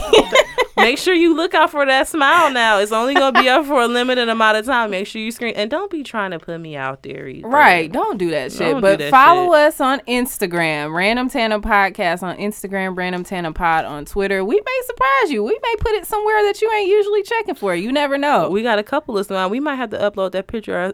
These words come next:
Speaker 2: of our smiles in your mom kitchen in our icon.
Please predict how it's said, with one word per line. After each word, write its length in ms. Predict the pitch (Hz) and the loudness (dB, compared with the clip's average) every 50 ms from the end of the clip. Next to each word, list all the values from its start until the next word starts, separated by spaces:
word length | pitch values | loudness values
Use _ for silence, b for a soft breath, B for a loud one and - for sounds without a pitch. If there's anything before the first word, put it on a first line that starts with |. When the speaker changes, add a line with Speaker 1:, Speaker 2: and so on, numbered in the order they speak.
| - _ - | -8 _ -8
Speaker 2:
of 160 | 160 160 170 | -6 -4 -2
our 160 | 180 185 190 | -2 -2 -2
smiles 400 | - - 208 196 185 180 180 180 | -4 -6 -6 -4 -4 -4 -4 -6
in 60 | 180 | -8
your 100 | 175 175 | -8 -8
mom 240 | 180 175 170 170 170 | -6 -6 -6 -6 -6
kitchen 460 | 170 - - 240 233 233 - 185 170 | -8 -10 -10 -10 -10 -10 -10 -12 -10
in 100 | 170 170 | -8 -8
our 100 | 170 170 | -6 -4
icon. 540 | 175 196 214 220 - 202 175 165 156 160 160 | -4 -4 -4 -6 -8 -10 -10 -10 -10 -12 -14